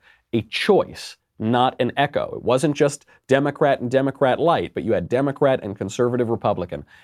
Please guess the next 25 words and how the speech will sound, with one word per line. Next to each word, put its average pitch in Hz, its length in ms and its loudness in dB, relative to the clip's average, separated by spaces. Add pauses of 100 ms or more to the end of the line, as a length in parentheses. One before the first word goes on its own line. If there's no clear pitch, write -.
And 110 160 0
that's 117 240 0
when 123 120 -2
the 113 60 -2
squishes - 460 -6
come - 160 -8
out. 98 200 -16 (520)
And 123 80 0
you're 120 120 2
seeing 107 240 -2
the 95 40 -4
exact 127 420 -2
same 131 220 -2
thing 113 220 -4
here. 110 160 -2
You're 67 160 -8
seeing 107 400 -2 (920)
Republicans, 117 800 0
like 117 160 2
these 135 180 0
guys, 104 240 0
George 107 300 -6
Conway, 123 360 0
Steve 110 280 -4
Schmidt, 107 280 -4